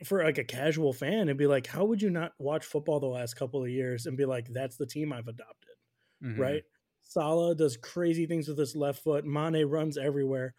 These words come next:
Speaker 1: Firmino just makes it all work, dropping into the midfield, like, laying off a ball, dummy here, big, you know, the occasional goal and that kind of thing, right? Like, <clears throat> there's a lot of talk about their, like,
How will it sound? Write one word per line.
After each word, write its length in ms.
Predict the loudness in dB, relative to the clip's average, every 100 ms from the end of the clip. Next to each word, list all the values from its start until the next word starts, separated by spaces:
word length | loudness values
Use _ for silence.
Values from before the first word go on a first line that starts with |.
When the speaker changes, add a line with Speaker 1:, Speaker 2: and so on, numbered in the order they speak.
| -20 -20 _
Speaker 1:
Firmino 440 | 0 2 2 2 0
just 220 | -2 -2
makes 280 | -2 -2 0
it 100 | 2
all 220 | 4 4
work, 320 | 2 0 0
dropping 360 | 0 0 0 0
into 160 | 0 -2
the 60 |
midfield, 640 | 0 -2 0 2 4 4 0
like, 260 | -4 -6 _ _ _ _ _ -4
laying 360 | 0 2 2
off 240 | 0 -2 -2
a 40 |
ball, 300 | 2 4 4
dummy 360 | 2 2 2 0
here, 340 | 0 4 4
big, 280 | 4 -2 -4 -2 6
you 100 | 6
know, 160 | 6
the 160 | 6 4
occasional 540 | 4 4 4 4 0
goal 340 | 0 -2 -2 -2
and 120 | -2
that 160 | -6 -6
kind 120 | -8
of 80 | -8
thing, 220 | -8 -8
right? 220 | -6 -6 -6
Like, 260 | -6 -6 -10 _ _ _ _ _ _ _ _ _ -2
<clears throat> 380 | 0 2 -2 -2
there's 180 | 2 4
a 40 |
lot 280 | 4 4 6
of 80 | 6
talk 240 | 4 0
about 260 | 2 0 0
their, 180 | 0 0
like, 320 | 0 -2 -6